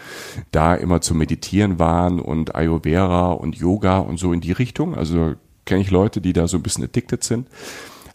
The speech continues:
Aber, ähm, und auch Leute, die rumgereist sind. Und, ähm, ich bin sehr gespannt, was du gleich uns erzählst. Vorher, ähm, wie immer, ganz kurz, also ihr könnt's euch anhören und ein bisschen vorspulen, aber wir haben ja immer so viele tolle Nachrichten von euch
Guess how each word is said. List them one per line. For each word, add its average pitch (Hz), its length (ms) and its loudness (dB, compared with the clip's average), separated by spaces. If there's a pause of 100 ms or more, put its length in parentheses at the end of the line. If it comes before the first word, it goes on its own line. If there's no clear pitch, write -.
Aber, 85 640 2
ähm, 80 540 0
und 98 100 2
auch 87 120 2
Leute, 95 160 4
die 98 60 4
rumgereist 101 680 4
sind. 101 600 -2
Und, 82 480 -6
ähm, 80 240 -2
ich - 120 -6
bin 214 120 2
sehr 185 140 4
gespannt, 135 320 -4
was 123 140 0
du - 100 -8
gleich - 480 -2
uns - 160 -6
erzählst. 80 500 0 (440)
Vorher, 123 720 2 (420)
ähm, 104 400 2
wie 101 220 0
immer, 123 360 4 (320)
ganz 123 320 2
kurz, - 720 0
also 98 180 -2
ihr 104 80 4
könnt's 113 220 -2
euch 98 160 -2
anhören 120 240 2
und 113 60 4
ein 110 80 0
bisschen 113 180 -2
vorspulen, 98 580 2
aber 98 380 0
wir 98 120 4
haben 110 120 0
ja 113 60 0
immer 113 180 2
so 117 140 2
viele 107 260 2
tolle 107 240 0
Nachrichten 98 480 -2
von - 180 -6
euch 73 460 -2